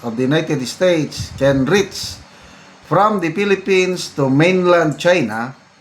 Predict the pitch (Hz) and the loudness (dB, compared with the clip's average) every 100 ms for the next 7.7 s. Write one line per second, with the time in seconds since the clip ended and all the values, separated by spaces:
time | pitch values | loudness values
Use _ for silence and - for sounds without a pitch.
0 | _ _ _ - - - - - - - | _ _ _ -20 -20 -20 -20 -20 -20 -2
1 | 143 202 208 196 185 190 - 185 - 190 | 2 2 0 0 2 2 0 -6 -4 -2
2 | 180 180 165 160 156 180 170 - 160 143 | -2 2 0 0 0 0 2 0 0 -4
3 | 180 160 156 139 135 165 151 143 143 147 | -6 -6 -4 0 0 2 0 0 -2 0
4 | 143 151 175 160 294 - - 165 170 165 | 0 2 2 0 -2 -2 -4 0 2 2
5 | 147 135 165 233 233 - - - - - | 2 0 4 2 2 -10 -16 -16 -20 -20
6 | - - - - - - - 120 127 147 | -20 -20 -20 -20 -20 -20 -14 -4 0 2
7 | 208 - 139 107 - - | 0 0 -2 -2 -10 -16